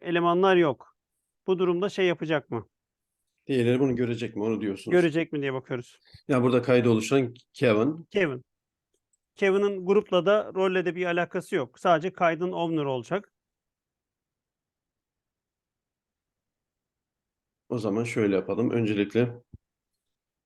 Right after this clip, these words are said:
Speaker 2: Lightning, e, Experience'ı kullanımı açalım.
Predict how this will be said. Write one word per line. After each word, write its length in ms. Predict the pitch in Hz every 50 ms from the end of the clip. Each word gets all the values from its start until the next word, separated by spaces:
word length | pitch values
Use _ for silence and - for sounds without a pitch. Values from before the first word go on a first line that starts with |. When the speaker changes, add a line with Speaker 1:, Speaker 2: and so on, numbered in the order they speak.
| _ _ _ _ _ _
Speaker 2:
Lightning, 800 | 131 120 117 113 113 117 113 - 117 113 113 113 107 - - 107
e, 960 | 104 104 104 104 107 104 104 107 101 101 110 120 - _ _ _ _ _ 117
Experience'ı 720 | 113 - - - - 117 107 110 107 107 - - 117 110
kullanımı 580 | - - - 113 107 110 110 110 113 113 110 104
açalım. 500 | 107 110 - - 117 101 104 110 117 -